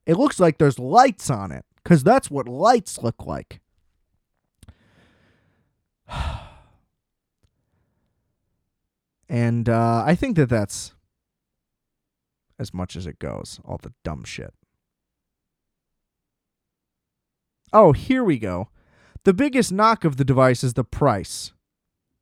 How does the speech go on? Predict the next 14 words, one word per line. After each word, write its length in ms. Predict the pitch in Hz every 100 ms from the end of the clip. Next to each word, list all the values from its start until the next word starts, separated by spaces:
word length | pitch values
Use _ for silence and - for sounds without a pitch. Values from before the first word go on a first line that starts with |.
| _ _ _ _ _ _ _ _ _ _
Two 180 | - 240
hundred's 380 | 208 208 208 185
a 60 | 165
lot 260 | 151 156
of 120 | 151
money 360 | 139 147 131 127
to 100 | 120
throw 460 | - 135 135 127 127
at 60 |
a 60 | 120
thing 280 | - 113 107
like 180 | 104
this, 240 | - - -
whatever, 400 | 104 107 135